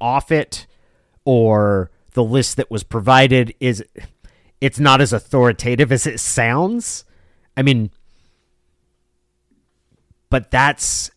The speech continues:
that is pretty jarring, because what I would, what I would guess that list is, is everybody that applied for, to the advisory board for an estimated grade, and either his was higher or he wasn't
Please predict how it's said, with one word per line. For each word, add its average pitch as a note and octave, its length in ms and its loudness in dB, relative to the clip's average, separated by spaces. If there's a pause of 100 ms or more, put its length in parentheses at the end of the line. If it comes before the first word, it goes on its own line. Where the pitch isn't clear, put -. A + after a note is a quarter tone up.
(120)
that A#2+ 180 -2
is B2 160 -2
pretty G2 280 -6
jarring, F2 480 -12 (120)
because G2+ 640 -4
what B2 200 0
I B2 80 4
would, G#2 360 -4
what B2 180 0
I A#2+ 60 2
would G#2 180 -4
guess F3 280 0
that A#2 200 -6
list C3+ 300 -4
is, E2+ 240 -8
is G#2 280 -10
everybody A#2 500 0
that G2 180 -2
applied G2 680 -2 (640)
for, - 300 -4
to D3 220 0
the A#2+ 160 0
advisory G#2+ 640 0
board F#2 560 -8 (380)
for C3+ 540 2
an B2 260 -6
estimated A2 640 -2
grade, G2 600 -4 (640)
and A2 480 -2 (100)
either B2 320 -2
his A#2 300 -2
was A2 160 -4
higher C#3+ 460 0 (120)
or A#2 140 -2
he C3 180 0
wasn't A#2 460 0